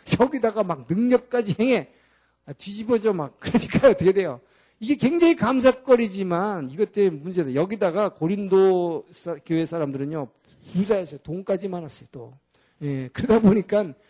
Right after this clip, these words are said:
온갖, 이것이 지금 이런 문제들을 다 만들어내는 것입니다. 자, 그래서 이 은사장으로 가면 십이 장부터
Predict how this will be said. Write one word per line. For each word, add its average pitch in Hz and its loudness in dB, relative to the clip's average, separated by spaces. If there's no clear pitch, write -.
온갖, 214 2
이것이 240 -4
지금 233 -6
이런 175 -4
문제들을 185 -4
다 - -10
만들어내는 165 -2
것입니다. 127 -8
자, 170 -4
그래서 190 0
이 190 -6
은사장으로 190 -2
가면 170 -6
십이 175 -12
장부터 170 -4